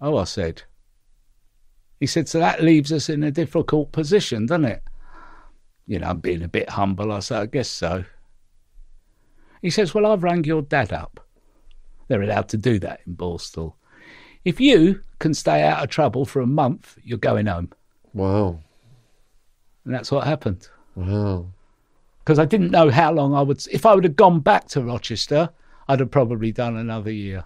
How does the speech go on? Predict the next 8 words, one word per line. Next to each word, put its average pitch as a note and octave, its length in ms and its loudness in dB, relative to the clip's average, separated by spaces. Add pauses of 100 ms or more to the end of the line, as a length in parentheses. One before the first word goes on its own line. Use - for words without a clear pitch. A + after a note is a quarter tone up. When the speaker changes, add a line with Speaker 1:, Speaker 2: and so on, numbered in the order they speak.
(140)
Speaker 2:
Yeah. F2 520 -6 (260)
Good A2 160 -8
grief, G#2 280 0
that A2+ 120 -4
was G2+ 120 -6
lucky. F2 460 -10 (380)
Speaker 1:
Hmm. B2+ 280 -8 (2500)
Okay, D#3 420 -6